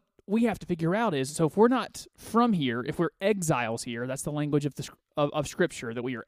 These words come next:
exiles in these cultures. And so you're Lauren Daigle, you're an exile here, you've been given some kind of platform. What do you do with that?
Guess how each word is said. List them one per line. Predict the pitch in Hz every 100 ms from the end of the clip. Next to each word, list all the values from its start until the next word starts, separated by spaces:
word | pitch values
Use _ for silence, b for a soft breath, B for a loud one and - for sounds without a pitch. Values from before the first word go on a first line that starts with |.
| -
exiles | 196 180 160 135 139 135 139
in | 135
these | 127
cultures. | - 165 135 - - - - b b b b b b b b b b _ _ _
And | 202 -
so |
you're | 180 196
Lauren | 185 175 202 196 165
Daigle, | 190 196 135 131 160 B B B B _ -
you're | 165
an | 160 -
exile | 196 175 151 123 120 120
here, | 120 113 160 _ _ _ _ _ _ -
you've | 160 160
been | 156
given | 165 170
some | 165 165
kind | 151
of | 131
platform. | - 175 185 - - 120 113 113 _ _ _ _ _ _ _ _ _ -
What | 147 208
do | 208
you | 160
do | 127 127 156 147
with | 120 -
that? | -